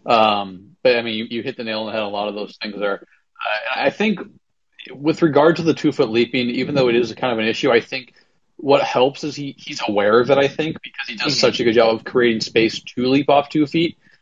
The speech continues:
Speaker 1: Um, I think that's really useful because, as you mentioned, like, the lower body strength, um, for any, for any sort of guard is ridiculous, let alone a guy who doesn't turn nineteen for another two months. Um, and so I think that's, that's really useful as well.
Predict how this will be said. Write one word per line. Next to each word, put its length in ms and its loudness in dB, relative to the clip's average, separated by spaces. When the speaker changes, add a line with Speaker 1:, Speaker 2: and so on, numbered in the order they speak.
Speaker 1:
Um, 140 -6
I 60 -6
think 160 -6
that's 240 4
really 260 4
useful 220 2
because, 220 2
as 140 8
you 60 2
mentioned, 220 0
like, 140 -4
the 100 4
lower 240 6
body 220 0
strength, 480 -12
um, 480 -8
for 160 2
any, 220 0
for 120 2
any 260 2
sort 200 2
of 120 -6
guard 320 4
is 200 -4
ridiculous, 480 -4
let 140 4
alone 220 2
a 40 -2
guy 140 -2
who 60 -2
doesn't 240 -4
turn 120 -12
nineteen 420 -4
for 120 -4
another 160 0
two 180 -2
months. 400 0
Um, 580 2
and 120 0
so 160 2
I 120 2
think 160 -2
that's, 260 0
that's 300 0
really 220 2
useful 360 0
as 100 -2
well. 360 2